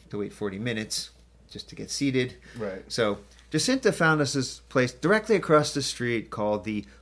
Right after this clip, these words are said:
Speaker 1: Poor Farm Tavern, P O U R For-, Farm Tavern. And I'm mentioning it because it was incredible. It, the, the staff there was incredibly nice.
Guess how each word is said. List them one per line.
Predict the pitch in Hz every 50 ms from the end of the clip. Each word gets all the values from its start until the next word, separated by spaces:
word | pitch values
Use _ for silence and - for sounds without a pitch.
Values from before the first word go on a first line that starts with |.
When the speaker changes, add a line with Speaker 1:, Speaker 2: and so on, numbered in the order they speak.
| _ -
Speaker 1:
Poor | - - 165 170 196 214 220
Farm | 208 - - - 143 135 135 135 135 135 139 139 131
Tavern, | - 127 107 104 104 107 107 110 110 107
P | - - - 185 202 208 -
O | - 147 151
U | 139 131 127 127 131 127 110 -
R | 107 104 104 104 101 101 104 104 - - _ _ _ - _ _ _ _ _ _ _ _ _ _ _ _ _ _ _ _ _
For-, | - - - - 135 123 117 - - - -
Farm | - - 127 120 120 120 120 120 117
Tavern. | - 117 110 110 107 113 117
And | 123 127
I'm | 135 143
mentioning | 143 147 156 156 165 160 160 156
it | 156 151 135
because | 135 127 - 131 117 113 110 113 110 107 - - _ - - - _ _ _ _ _ _ -
it | 170 170 151
was | 151 139 123 120 -
incredible. | 123 120 120 - - - 117 110 107 107 107 104 98 98 104 104
It, | - 104 107 101 92 - -
the, | 113 107
the | 87 107 104
staff | - - - - 117 117 110 -
there | - 123 110 107
was | 107 104 95 - - -
incredibly | 110 104 - - - 127 123 127 117 110 120 113
nice. | 110 107 101 101 101 101 101 101 - - - -